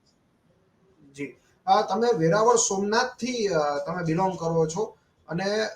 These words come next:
અ, કિન્નરોનો એક આગવો ઇતિહાસ, અ, છે.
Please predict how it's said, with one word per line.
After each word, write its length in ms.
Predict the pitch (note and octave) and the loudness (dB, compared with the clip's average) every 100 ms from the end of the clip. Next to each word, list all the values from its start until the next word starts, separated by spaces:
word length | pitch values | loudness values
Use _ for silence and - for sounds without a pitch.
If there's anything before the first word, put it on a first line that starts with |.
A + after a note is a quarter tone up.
| _ E3+ | _ -6
અ, 320 | D3+ D3 D3+ - | -4 -2 -6 -6
કિન્નરોનો 600 | E3+ G3 B3 B3 B3+ B3+ | -4 0 4 4 4 -2
એક 260 | A3 A#3 - | 0 -2 0
આગવો 460 | A3+ F3 D#3+ G3 G3+ | -2 0 -2 0 0
ઇતિહાસ, 720 | D#3+ F#3+ F#3 G3+ A3+ - A3+ | -2 -4 -2 0 -2 -2 -2
અ, 300 | A3 G#3+ G3+ | -2 -2 -4
છે. 200 | G#3 | -2